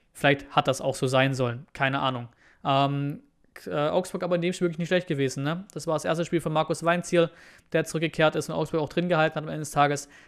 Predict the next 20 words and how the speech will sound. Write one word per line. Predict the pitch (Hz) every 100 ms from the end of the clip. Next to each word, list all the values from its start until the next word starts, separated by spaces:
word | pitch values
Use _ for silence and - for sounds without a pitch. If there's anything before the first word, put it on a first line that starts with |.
| -
War | 147 139
wirklich, | 143 214 233 208 - 143
wirklich | 180 185 165
kein | - 170 175
schlechtes | - 160 156
Spiel | 143 156 143
von | 156
Augsburg. | 156 156 - 160 151 _ - _ -
Ähm, | 147
hätte | 147 143
sich | -
da | 147
auch | 160 156
nicht | 156 190 -
beschweren | - 165 160 160 151
dürfen, | 147 151 147
wenn | 143
du | 139
unentschieden | 165 170 175 - 170 170
spielst. | - 165 165 -